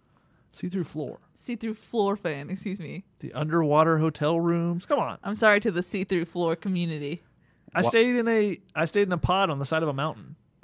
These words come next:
Speaker 1: once. It was dope.
Speaker 3: Big waterbed guy?
Speaker 1: My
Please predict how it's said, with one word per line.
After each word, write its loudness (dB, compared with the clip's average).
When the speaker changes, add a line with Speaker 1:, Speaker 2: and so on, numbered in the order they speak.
Speaker 1:
once. -16
It -20
was -14
dope. -6
Speaker 3:
Big 2
waterbed 2
guy? -2
Speaker 1:
My -6